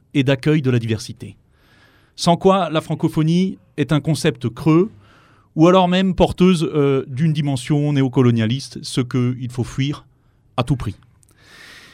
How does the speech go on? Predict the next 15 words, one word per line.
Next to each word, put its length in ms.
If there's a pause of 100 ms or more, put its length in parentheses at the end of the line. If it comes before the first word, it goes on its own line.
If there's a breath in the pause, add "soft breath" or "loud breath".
(340 loud breath)
Et 360
je 140
voudrais 280
éclairer 360
cette 180
diversité 720 (120)
par 140
la 140 (220)
pensée 480
d'un 220
écrivain 600
libanais 580
que 120
j'aime 200
beaucoup, 360